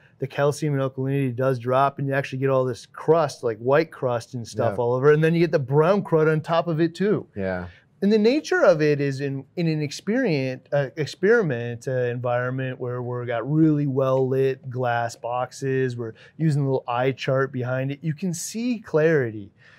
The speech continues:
Speaker 1: You can see, uh, uh, like, all the brown gunk.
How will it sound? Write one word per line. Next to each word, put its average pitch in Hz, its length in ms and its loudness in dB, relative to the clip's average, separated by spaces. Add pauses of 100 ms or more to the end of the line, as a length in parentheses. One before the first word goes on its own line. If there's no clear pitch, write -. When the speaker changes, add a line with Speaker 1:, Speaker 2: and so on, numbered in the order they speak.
(120)
Speaker 1:
You 170 140 0
can 185 220 0
see, 220 640 -2
uh, - 140 -2
uh, 143 1300 2
like, 139 280 -2
all 156 200 4
the 151 120 0
brown 147 340 0
gunk. 131 260 -4